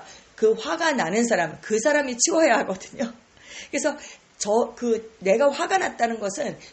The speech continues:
저를 통해서 거기가 변하기를 원하신다라는 거예요. 그래서 제가 거기를 맨날 맨날 청소하고 거기다 포스터도 막 이렇게 붙이고, 예, 막 그렇게 했어요. 그래서 나중에는 매일매일 치우고 하니까,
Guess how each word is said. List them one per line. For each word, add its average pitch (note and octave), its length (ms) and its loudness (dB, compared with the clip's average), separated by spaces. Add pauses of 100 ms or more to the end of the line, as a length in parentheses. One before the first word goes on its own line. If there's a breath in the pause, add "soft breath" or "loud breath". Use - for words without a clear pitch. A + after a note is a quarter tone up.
저를 B3 420 2
통해서 C#4 400 -6
거기가 G#3 460 -4
변하기를 A#3+ 640 -4
원하신다라는 F3+ 960 -2
거예요. D3+ 380 -8 (260 loud breath)
그래서 C4+ 340 -2
제가 G3 520 2
거기를 A3+ 400 -2 (160 loud breath)
맨날 A#3 340 0
맨날 G3+ 260 -2
청소하고 A#3+ 640 0 (120)
거기다 G3 320 -2
포스터도 C#4+ 540 0
막 D#3+ 140 0
이렇게 E3 260 -6
붙이고, F3+ 840 -2 (260 loud breath)
예, D#3+ 300 0 (180 loud breath)
막 F3+ 280 -2
그렇게 A3+ 300 2
했어요. G3+ 380 0
그래서 F#3 220 -4
나중에는 G#3+ 640 -2 (200 loud breath)
매일매일 A3+ 480 0
치우고 D4+ 320 -2
하니까, F3 680 -4